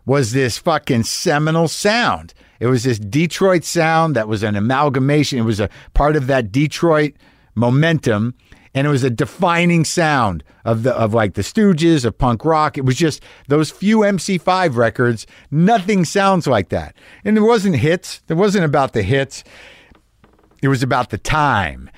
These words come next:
It was about the insanity. It was about the chaos. Uh, it was about that, that, that sort of rendition, mid to late sixties, I guess it was,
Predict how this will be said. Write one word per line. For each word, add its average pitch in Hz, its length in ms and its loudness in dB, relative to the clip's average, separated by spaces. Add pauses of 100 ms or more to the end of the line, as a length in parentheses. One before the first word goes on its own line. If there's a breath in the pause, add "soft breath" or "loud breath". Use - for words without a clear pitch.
(120)
It - 20 0
was 117 160 0
about 123 240 0
the 113 140 0
insanity. 113 640 0
It - 20 -4
was 101 140 0
about 110 240 0
the 113 100 -4
chaos. 113 800 -2 (280 loud breath)
Uh, 104 340 2
it 120 80 0
was 117 180 0
about 117 420 -2
that, 117 360 0
that, 123 260 0
that 143 220 -2
sort 139 240 0
of 107 140 -2 (240 soft breath)
rendition, 123 880 0 (180 loud breath)
mid 123 220 0
to 131 100 2
late 123 220 0
sixties, 104 640 -2
I 98 80 2
guess 101 260 -2
it 107 80 -2
was, 101 420 0